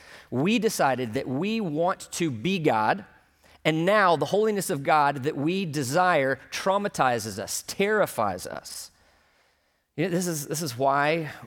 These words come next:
we have books on the New York Times bestselling list today like, "You Are a Bad A, How to Stop Questioning Your Greatness and Start Living an Awesome Life."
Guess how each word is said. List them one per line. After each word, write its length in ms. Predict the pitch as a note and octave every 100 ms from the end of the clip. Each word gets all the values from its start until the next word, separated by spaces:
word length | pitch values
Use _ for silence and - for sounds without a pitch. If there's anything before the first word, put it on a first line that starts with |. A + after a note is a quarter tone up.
| -
we 140 | C3
have 380 | C#3 C3+ A#2+ B2 - _ _ _ _ _ C3+
books 440 | G2+ B2 - -
on 80 | A#2
the 60 |
New 100 | A2+
York 240 | B2 C#3 -
Times 420 | - B2+ C3 A#2
bestselling 540 | G#2 C3 C#3+ B2 B2
list 300 | A#2+ C#3 -
today 340 | - A#2 B2 C3+
like, 380 | A#2 A#2 - - - - - -
"You 300 | G#2+ E3+ G3+
Are 220 | D3 D3+
a 120 | C#3
Bad 420 | B2+ B2+ C3+ C#3 -
A, 420 | B2+ G2+ C#2+ D#2 -
How 300 | - C#3+ F3+
to 80 |
Stop 260 | F#3 D#3 C3+
Questioning 580 | - D#3 - D#3+ D3 D3
Your 140 | B2
Greatness 440 | G#2 C3 E3+ D3+ A#2+
and 100 | G2+
Start 300 | D#3 D#3 -
Living 300 | C#3 C3+ A#2+
an 60 |
Awesome 320 | A#2 A2+ A#2+
Life." 500 | F#2+ A#1 - - -